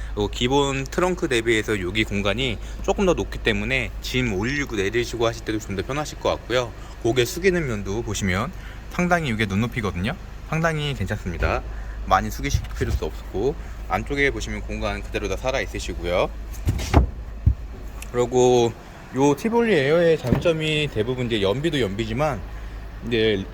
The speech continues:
<clears throat> 이 열 이렇게 폴딩이 된다는 게 최-, 최대 장점이세요. 예.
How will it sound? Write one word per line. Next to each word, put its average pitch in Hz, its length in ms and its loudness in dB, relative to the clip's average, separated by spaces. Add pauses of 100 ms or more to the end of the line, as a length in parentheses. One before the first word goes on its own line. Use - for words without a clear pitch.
<clears throat> 147 500 0 (760)
이 123 140 4
열 151 140 6
이렇게 123 180 0
폴딩이 208 460 2
된다는 131 360 0
게 117 80 0
최-, 117 180 -8 (160)
최대 175 260 0
장점이세요. 101 720 -2 (600)
예. 98 220 -4